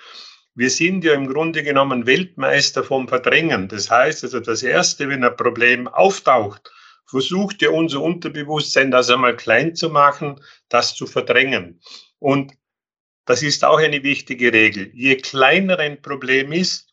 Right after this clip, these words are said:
umso besser können wir es lösen. Je größer ein Problem wird,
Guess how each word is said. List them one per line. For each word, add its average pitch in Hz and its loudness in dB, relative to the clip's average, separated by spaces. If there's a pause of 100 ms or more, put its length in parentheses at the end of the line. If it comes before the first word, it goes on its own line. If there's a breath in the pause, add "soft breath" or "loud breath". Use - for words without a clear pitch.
(120)
umso 151 -6
besser 135 -2
können 131 -6
wir 120 -8
es 113 -6
lösen. 117 -2 (380 loud breath)
Je 120 2
größer 147 0
ein 135 -2
Problem 131 0
wird, 160 0